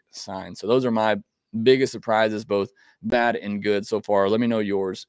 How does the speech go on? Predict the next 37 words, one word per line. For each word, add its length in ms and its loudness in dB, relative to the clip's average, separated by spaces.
in 100 -6
the 80 -8
comments 540 -6
below. 500 -6
And 100 0
then 100 2
our 120 4
final 320 6
question 360 4
here 220 4
comes 260 -2
from 380 -4
V 180 0
T 220 0
Murdoch, 540 4
who 160 -4
asked 260 -2
about 280 0
possible 460 -6
draft 520 0
targets. 680 -2
As 140 0
far 160 4
as 80 4
the 60 0
draft 460 6
goes, 440 6
look, 140 0
I'm 140 2
a 40 -2
college 380 4
guy. 260 6
I 60 6
cover 360 0
college 360 2
baseball, 460 0
specifically 800 -6